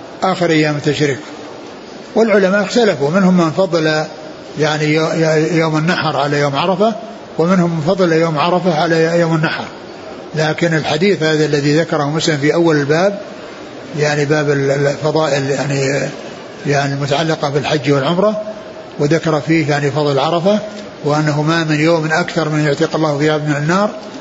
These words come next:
يعني من يوم عرفة، يدل على تفضيل يوم عرفة. ولهذا قالوا أن، أن، أنه يعني، آه، عند المقارنة بين عشر ذي الحجة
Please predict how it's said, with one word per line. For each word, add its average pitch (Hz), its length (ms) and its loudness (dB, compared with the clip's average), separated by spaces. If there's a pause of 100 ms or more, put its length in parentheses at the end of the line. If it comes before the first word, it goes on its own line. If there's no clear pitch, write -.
(280)
يعني 156 280 0
من 160 160 0
يوم 165 160 0
عرفة، 165 420 2 (440)
يدل 185 300 4
على 175 380 2 (400)
تفضيل 185 480 4 (320)
يوم 175 180 2
عرفة. 156 380 0 (1040)
ولهذا 170 480 4
قالوا 170 520 2 (1600)
أن، 165 200 0 (1000)
أن، 170 200 2 (360)
أنه 156 580 2 (120)
يعني، 143 600 0 (460)
آه، 151 380 4
عند 160 160 2
المقارنة 160 760 0
بين 160 200 0 (340)
عشر 156 360 0
ذي 143 120 2
الحجة 156 540 0